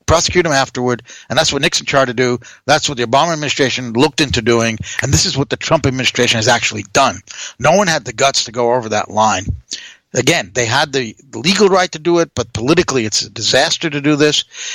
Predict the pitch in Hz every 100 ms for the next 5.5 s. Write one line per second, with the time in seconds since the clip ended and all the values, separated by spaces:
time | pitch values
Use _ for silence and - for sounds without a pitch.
0 | - 113 110 113 143 156 143 120 117 123
1 | 160 - 170 - 151 147 120 117 117 -
2 | - 143 160 147 120 107 110 113 - 117
3 | 117 113 110 104 - - 165 214 - 185
4 | 180 196 247 165 92 - _ - - -
5 | - 226 208 - -